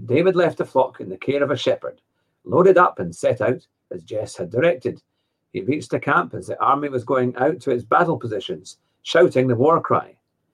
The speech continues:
Israel and the Philistines were drawing up their lines facing each other. David left his things with the keeper of supplies, ran to the battle lines,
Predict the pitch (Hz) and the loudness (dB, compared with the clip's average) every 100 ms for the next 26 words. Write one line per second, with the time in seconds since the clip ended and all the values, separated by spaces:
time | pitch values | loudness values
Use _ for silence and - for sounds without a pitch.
0 | _ _ _ - 170 123 95 117 143 107 | _ _ _ 2 2 2 -2 0 -2 -4
1 | 104 101 175 147 - 98 101 107 - 120 | -10 0 2 2 0 -4 -4 -6 -2 2
2 | 185 214 196 - 175 127 101 120 - 110 | 4 4 2 4 4 4 0 -4 -4 -6
3 | 95 107 135 120 175 117 - _ _ _ | -4 -4 -4 0 2 2 -4 _ _ _
4 | _ _ _ 135 170 190 143 127 - 113 | _ _ _ 2 4 4 2 2 -2 -10
5 | - 139 170 127 120 101 - 123 117 98 | -2 0 0 0 -2 -4 -8 -2 -2 -4
6 | - - 92 139 180 - _ _ _ - | -8 -8 -4 0 0 -4 _ _ _ 0
7 | 143 190 160 131 127 156 147 120 117 143 | 4 4 0 -2 4 4 4 0 2 0
8 | 123 | -6